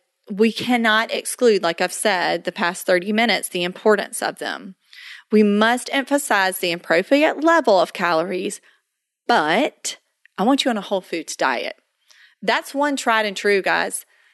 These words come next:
A whole foods diet will <laughs> never lead you down the wrong path. Less processed, more whole foods is going to make you a happy girl or boy, whatever. Meaning,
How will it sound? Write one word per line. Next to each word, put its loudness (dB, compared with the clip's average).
A 2
whole 4
foods -2
diet 0
will -2
<laughs> 0
never 4
lead -2
you -4
down 0
the 4
wrong 0
path. -2
Less 2
processed, 0
more 0
whole 2
foods 2
is -2
going -4
to -2
make 0
you -2
a 0
happy -4
girl -6
or -2
boy, -6
whatever. -6
Meaning, 2